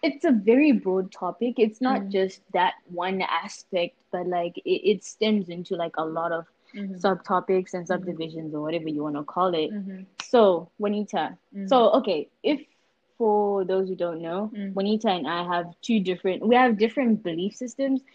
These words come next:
Speaker 2: Mm.
Speaker 1: Basically, I'm a Christian. Juanita is, you know, agnostic.
Speaker 2: Am I
Speaker 1: And
Speaker 2: still
Speaker 1: so we have
Speaker 2: agnostic? But, um, yeah,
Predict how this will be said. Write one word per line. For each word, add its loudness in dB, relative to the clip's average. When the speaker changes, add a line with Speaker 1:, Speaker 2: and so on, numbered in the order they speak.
Speaker 2:
Mm. -6
Speaker 1:
Basically, 4
I'm 2
a -2
Christian. -2
Juanita -2
is, -4
you -8
know, -8
agnostic. -4
Speaker 2:
Am 2
I 6
Speaker 1:
And 4
Speaker 2:
still 4
Speaker 1:
so 8
we 10
have 2
Speaker 2:
agnostic? 4
But, -2
um, -2
yeah, 4